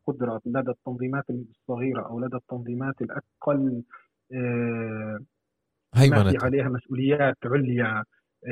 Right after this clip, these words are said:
Speaker 1: تجاه الناس وتجاه عموم البلد، إنه تخترق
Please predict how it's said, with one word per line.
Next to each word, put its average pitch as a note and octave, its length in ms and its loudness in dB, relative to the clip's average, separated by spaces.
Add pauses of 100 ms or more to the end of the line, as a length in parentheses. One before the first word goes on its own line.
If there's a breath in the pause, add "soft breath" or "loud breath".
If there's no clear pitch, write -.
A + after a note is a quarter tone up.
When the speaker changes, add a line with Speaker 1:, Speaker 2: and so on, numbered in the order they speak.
Speaker 1:
تجاه C3 260 0
الناس B2+ 440 -2
وتجاه B2+ 280 -2
عموم B2+ 360 -4
البلد، A#2+ 360 -2 (360)
إنه B2 400 -2 (640 soft breath)
تخترق D#3+ 540 0